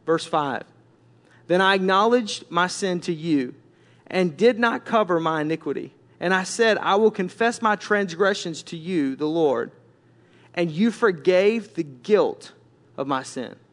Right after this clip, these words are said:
Now, on the subject of forgiveness and how it works, I get four common questions about this, this, this subject of forgiveness, and I want to deal with those today. The, the first question I get is, "What is forgiveness?"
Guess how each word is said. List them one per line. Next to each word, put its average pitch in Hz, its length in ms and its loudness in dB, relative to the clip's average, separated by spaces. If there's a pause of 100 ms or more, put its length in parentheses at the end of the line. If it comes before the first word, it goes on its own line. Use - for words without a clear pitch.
(1500)
Now, 226 100 4
on 226 60 2
the 220 60 2
subject 285 360 2
of 254 100 -2
forgiveness 202 540 2
and 185 80 -2
how 208 220 2
it 196 80 0
works, 196 320 2
I 226 100 2
get 240 220 0
four 226 600 2 (100)
common 202 480 0
questions 165 760 -4 (520)
about 165 320 2
this, 170 300 -4
this, - 440 -6
this 165 240 -4
subject 180 360 -2
of 165 100 -6
forgiveness, 151 440 -4
and 156 80 -4
I 165 100 2
want 196 160 0
to 156 40 0
deal 165 180 2
with 165 120 0
those 135 200 -4
today. 120 300 -4
The, 156 140 -2
the 202 100 0
first 269 300 2
question 196 300 0
I 160 80 -2
get 160 200 0
is, 156 140 -2
"What 170 340 2
is 196 180 4
forgiveness?" 120 720 -6